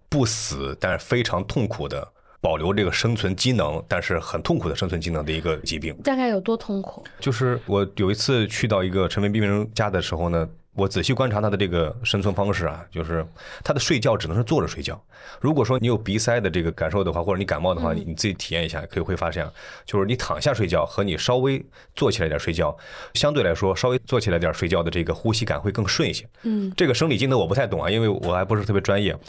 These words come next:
Speaker 2: 我作为一个鼻炎患者，
Speaker 1: 嗯。
Speaker 2: 告诉你，确实是这样的。
Speaker 1: 嗯。然后他们就确实是大多数人只能这样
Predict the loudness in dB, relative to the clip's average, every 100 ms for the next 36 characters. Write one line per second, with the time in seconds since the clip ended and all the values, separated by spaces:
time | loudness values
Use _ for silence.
0 | -4 0 2 2 2 -2 0 2 2 2
1 | 0 0 -2 -2 0 2 2 0 0 0
2 | 0 0 2 2 0 -4 -6 -12 -16 -20
3 | -6 0 2 2 0 0 2 2 2 4
4 | 4 2 0 2 2 2 2 0 -2 0
5 | 0